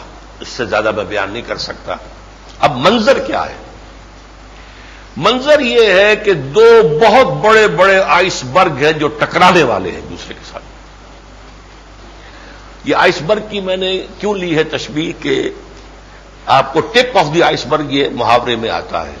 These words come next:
کہ آئس برگ بہت بڑی شے ہوتی ہے نیچے، اوپر وہ چھوٹا سا نظر آتا ہے،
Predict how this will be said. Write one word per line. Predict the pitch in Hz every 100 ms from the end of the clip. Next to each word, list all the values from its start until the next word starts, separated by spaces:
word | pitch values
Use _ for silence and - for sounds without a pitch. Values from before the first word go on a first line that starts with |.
| - - - - -
کہ | 101
آئس | 98 139 107
برگ | 170 185 -
بہت | 160 180
بڑی | 135 151 175
شے | 139 143
ہوتی | 120 117 120
ہے | 107
نیچے، | 101 101 104 - - - - - - -
اوپر | 175 180 180
وہ | 156
چھوٹا | 135 - 101 107
سا | 110
نظر | 101 -
آتا | - -
ہے، | - -